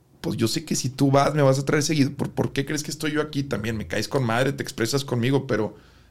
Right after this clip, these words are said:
hermano, tienes medio millón de suscriptores. ¿Cuántos crees que no me conocían a mí des-, y después de ver esto a lo mejor dicen,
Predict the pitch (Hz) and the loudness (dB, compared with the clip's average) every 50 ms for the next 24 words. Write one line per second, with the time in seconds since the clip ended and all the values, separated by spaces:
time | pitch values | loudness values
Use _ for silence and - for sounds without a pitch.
0 | - - - 120 123 120 123 127 123 123 123 127 131 127 123 131 143 147 139 123 | -20 -16 -10 -8 -6 -2 -2 -2 -2 0 0 0 2 4 4 4 4 4 4 4
1 | 120 123 135 131 - 135 - - - 131 - - - - - - - - - - | 4 4 2 0 0 -2 -2 0 -2 0 0 2 0 2 0 -2 -6 -8 -12 -16
2 | - - _ - - _ _ _ - - 117 113 117 - - 135 - - 131 123 | -20 -20 _ -20 -20 _ _ _ -2 0 0 0 0 0 -2 -4 -2 0 2 2
3 | 120 120 - - - 139 131 123 113 - - - - - _ _ _ - 113 110 | 2 0 -2 -2 0 2 2 2 2 0 -4 -12 -20 -20 _ _ _ -2 2 2
4 | 113 123 127 127 - 127 113 110 - - 117 113 117 117 117 113 113 117 117 117 | 4 4 2 2 2 2 2 2 0 0 0 0 2 0 0 2 2 2 4 2
5 | 117 113 - - - 110 107 110 107 - - 107 107 104 113 117 113 110 113 113 | 2 0 -2 -2 -2 0 0 0 -2 -2 -2 0 2 4 4 4 4 4 2 2
6 | - - 123 117 110 107 - - 110 107 117 107 113 117 - - | 2 2 4 4 2 2 2 0 2 2 2 2 0 -2 -4 -4